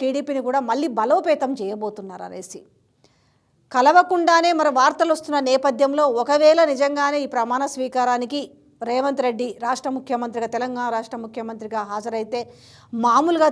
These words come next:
తీసుకుంటారా, లేకపోతే మరి దీన్ని కూడా తెలంగాణకి ముడిపెట్టి రాజకీయం చేస్తారనేది ఒక అంశం. రెండోది ఇప్పటికే ఏవేవైతే హామీలు ఇచ్చారో ఆ హామీలు నెరవేర్చకపోవడం, ఈరోజు నిరుద్యోగులు, ఉద్యోగులు అందరూ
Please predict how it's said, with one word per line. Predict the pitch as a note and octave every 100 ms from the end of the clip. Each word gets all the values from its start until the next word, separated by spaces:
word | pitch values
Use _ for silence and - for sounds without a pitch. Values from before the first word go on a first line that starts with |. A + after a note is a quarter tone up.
| D4
తీసుకుంటారా, | C4+ C4+ C4 B3 A#3+ C4 - _ _ A3+
లేకపోతే | B3+ C#4 C4 C#4 C#4+ C4
మరి | A3+ F#3
దీన్ని | B3 C#4 C#4+ C#4
కూడా | C#4 C4 - -
తెలంగాణకి | A#3+ C4 D4 C#4+ D4+ D4 A#3
ముడిపెట్టి | B3 C4 B3+ C4+ A3
రాజకీయం | G#3+ B3 B3 A#3 A#3+ G#3+
చేస్తారనేది | G#3 G#3 G3+ G#3+ A3 G3 E3+
ఒక | G#3
అంశం. | G#3 C#3+ - _ - - - A#3+
రెండోది | C#4+ D#4 D4+ -
ఇప్పటికే | C#4 C4+ C#4 G#3 - - _ _ _ _ _ _ _ _ A#3+ B3
ఏవేవైతే | C#4 C#4+ C#4 D4 C#4
హామీలు | B3 B3+ C#4 C4+
ఇచ్చారో | C4+ C4 B3+ A#3
ఆ | A3
హామీలు | A#3+ B3+ C#4 C4+
నెరవేర్చకపోవడం, | A3+ A#3+ C4 B3+ A#3+ A#3 A#3+ B3 A#3
ఈరోజు | A3+ B3 A#3
నిరుద్యోగులు, | A3 B3+ A3 B3+ B3 B3 G3 - - - - G3+ A3+
ఉద్యోగులు | G3+ C#4 C#4 C4+ A#3+ - - - -
అందరూ | C4+ F4 G4+